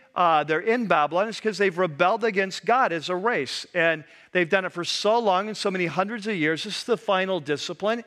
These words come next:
And so when five eighty-six B C, when, uh, Nebuchadnezzar, King Nebuchadnezzar of Babylon came in,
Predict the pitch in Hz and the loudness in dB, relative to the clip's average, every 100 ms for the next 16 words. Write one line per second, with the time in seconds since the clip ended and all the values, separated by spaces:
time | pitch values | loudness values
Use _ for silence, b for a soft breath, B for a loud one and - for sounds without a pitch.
0 | - 185 180 - B B B 214 208 196 | -2 0 0 -6 B B B 2 2 0
1 | 214 214 214 196 - 208 208 240 240 196 | -2 2 2 0 -4 2 2 2 0 -4
2 | - 220 - 220 175 170 180 220 190 170 | -4 -6 -4 -4 -2 0 0 2 2 2
3 | 156 185 175 151 175 190 214 190 175 170 | -2 0 0 2 0 0 -4 -4 0 0
4 | 190 - 175 170 180 196 175 165 175 151 | 0 -10 -2 0 0 -4 -2 0 0 0
5 | 160 175 180 156 185 202 185 147 147 | 2 2 -4 -6 -4 -4 0 0 0